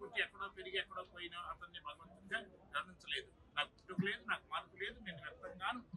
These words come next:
నాకు నాశనం లేదు, నేను అందరిలో ఉన్నాను, సమానంగా ఉన్నాను, మార్పు లేకుండా ఉన్నాను. అందరిలో, ఆ, సమానంగా ఉన్నది ఎవరు గుర్తిస్తూ ఉంటాడో వాడు ఏమి చేసినా శక్తివంతంగా జీవిస్తాడు. ఎందుకంటే నేను సత్యమని గుర్తించడమే, నేను సత్యమని గుర్తించడమే. ప్రతి వాళ్ళు ఎవరికి వాళ్ళు,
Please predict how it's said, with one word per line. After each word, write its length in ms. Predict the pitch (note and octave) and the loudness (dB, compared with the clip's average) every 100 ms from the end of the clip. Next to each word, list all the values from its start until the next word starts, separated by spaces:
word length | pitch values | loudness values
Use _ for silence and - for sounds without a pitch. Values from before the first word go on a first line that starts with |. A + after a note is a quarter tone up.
| - | 4
నాకు 140 | D#3 D#3 | 4 4
నాశనం 360 | D3 F3+ F#3+ G3+ | 2 0 -2 -8
లేదు, 220 | G3+ A#3 | -6 -4
నేను 200 | A3 E3+ | 0 0
అందరిలో 360 | D3 F3 G3+ G3 | 0 -4 -4 -6
ఉన్నాను, 320 | G3 G#3 A#3+ - | -4 -2 -2 -4
సమానంగా 440 | - F#3+ G3 - | -6 -6 -6 -12
ఉన్నాను, 260 | - A#3 C4+ - - | 2 4 4 -2 4
మార్పు 280 | D3 F3 G3 | 8 8 6
లేకుండా 360 | F#3+ G3 - F#3+ | 2 2 2 -4
ఉన్నాను. 280 | G3 B3 B3 A#3 - - | 4 4 4 -6 2 4
అందరిలో, 540 | F#3 A#3+ A#3 A#3+ - - - - | 6 2 2 0 -2 -6 -20 -10
ఆ, 100 | F3+ - | -10 -10
సమానంగా 480 | - G3 A3 A#3 A3+ | -10 4 6 6 8
ఉన్నది 400 | G#3+ A3 G3 G3 | 12 12 12 8
ఎవరు 180 | F3+ - | 6 0
గుర్తిస్తూ 520 | - - - - - | -8 -8 -8 -8 -12
ఉంటాడో 520 | - E3+ E3+ - F#3+ - - D#3+ | -4 0 0 -2 -12 -14 -2 2
వాడు 120 | D#3+ | 4
ఏమి 400 | D#3 G3 G#3+ G3 | 6 4 6 4
చేసినా 300 | G#3+ A#3 A3+ | 4 8 8
శక్తివంతంగా 680 | F3 F3 - G3 F3 F3 | 8 4 -2 0 0 0
జీవిస్తాడు. 600 | F3 - - - D3 - - | -2 -4 -12 -10 -10 -10 -10
ఎందుకంటే 720 | G#2 - - - - G#3+ F#3 | -8 -6 -2 -2 0 -2 4
నేను 140 | G3 G#3 | 4 4
సత్యమని 440 | F#3+ E3+ A#3 A3+ | -2 -2 0 0
గుర్తించడమే, 640 | F#4 F#4+ G4 - - - D#4+ G4 - | -2 -4 -4 -6 -8 -6 -4 -2 4
నేను 240 | F#3+ B3 | 6 6
సత్యమని 480 | - G3+ - G3+ F#3+ | 2 -4 -8 -6 -4
గుర్తించడమే. 480 | - - - D#3+ D#3+ - | -6 -14 -16 -8 -6 -6
ప్రతి 200 | - G3+ | -8 -2
వాళ్ళు 240 | G#3+ G#3+ | 0 0
ఎవరికి 300 | F#3+ G3+ - | -2 -4 -4
వాళ్ళు, 240 | E3+ D3+ | 0 -2